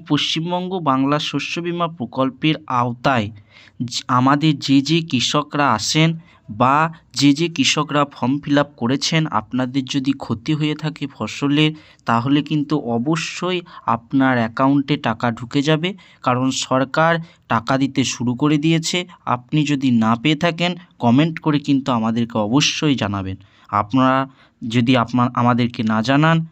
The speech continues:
তাহলে আমরা বুঝতে পারবো না কাদের ঢুকেছে, কাদের ঢোকেনি। আর যদি না ঢোকে, তাহলে আমরা চেষ্টা করব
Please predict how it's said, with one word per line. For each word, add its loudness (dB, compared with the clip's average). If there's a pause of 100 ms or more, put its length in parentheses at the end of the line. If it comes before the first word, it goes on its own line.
(120)
তাহলে 0
আমরা 0
বুঝতে -4
পারবো 2
না 0
কাদের 0
ঢুকেছে, -4
কাদের -6
ঢোকেনি। -2 (340)
আর -2
যদি -4
না 2
ঢোকে, 0 (300)
তাহলে -2
আমরা 2
চেষ্টা -4
করব -2